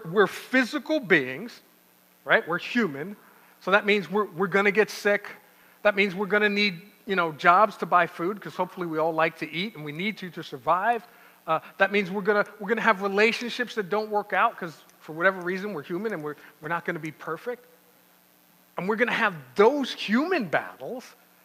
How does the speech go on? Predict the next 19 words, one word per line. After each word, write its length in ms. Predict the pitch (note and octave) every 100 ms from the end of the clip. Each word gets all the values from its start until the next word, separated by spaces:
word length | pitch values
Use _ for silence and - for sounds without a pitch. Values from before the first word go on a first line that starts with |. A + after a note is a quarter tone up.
| _ _ _ _ F3 C#3
but 220 | - -
because 420 | A3+ - C4 C4+ A3+
we're 180 | A#3
spiritual 800 | G#3+ - - - C4+ D#4+ B3+ B3
beings 320 | F3 G#3+ G3
filled 340 | - - B3+ A#3+
with 140 | B3
the 60 | G#3
Holy 260 | A#3 A3
Spirit 260 | F#3+ A#3 A3
of 120 | E3
God, 180 | G3+ G3+ - - -
we're 160 | G3 A3
also 420 | A3 B3 B3 - A#3+
going 400 | F3 G#3 A#3 G#3+
to 120 | A3+
have 340 | - F#3+ E3+
spiritual 800 | - - - B3 B3 F#3+ - C#3+
battles. 480 | B2 A#2 G2+ F#2+